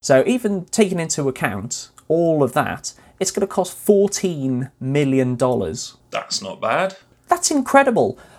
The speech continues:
Speaker 1: I don't think you could put a four G network in North Wales for fourteen million dollars.
Speaker 2: <laughs> No, that, I mean, that's fair.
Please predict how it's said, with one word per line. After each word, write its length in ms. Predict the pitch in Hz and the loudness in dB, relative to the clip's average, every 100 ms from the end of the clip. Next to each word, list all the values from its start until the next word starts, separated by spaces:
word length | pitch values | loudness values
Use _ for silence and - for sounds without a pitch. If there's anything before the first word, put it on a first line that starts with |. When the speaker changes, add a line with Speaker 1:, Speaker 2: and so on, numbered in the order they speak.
| - - | -18 -4
Speaker 1:
I 140 | 294 | -2
don't 200 | 311 294 | 0 0
think 280 | 247 269 226 | 2 0 2
you 100 | 185 | 2
could 160 | 190 185 | 2 2
put 140 | 185 | 4
a 60 | 160 | 2
four 340 | 160 190 175 165 | 4 4 4 2
G 180 | 175 | -4
network 680 | 170 180 - 101 117 180 - _ _ - | -2 0 0 -2 -2 -6 -14 _ _ -2
in 220 | 185 185 | 0 2
North 320 | 175 165 156 | 2 2 2
Wales 420 | 180 180 127 113 - | 4 6 4 0 -2
for 120 | - | -6
fourteen 640 | - 147 131 131 123 113 | 0 2 2 2 0 2
million 300 | 110 107 104 104 | 0 0 -2 0
dollars. 520 | 101 87 80 - - | 0 -2 -6 -6 -8
Speaker 2:
<laughs> 40 | 82 82 _ _ _ | -10 -14 _ _ _
No, 240 | 127 110 92 | 0 0 0
that, 60 | 101 | -4
I 200 | 107 104 | -2 -2
mean, 100 | 104 | -2
that's 220 | 104 - | -4 -6
fair. 360 | - 101 92 | -6 -6 -6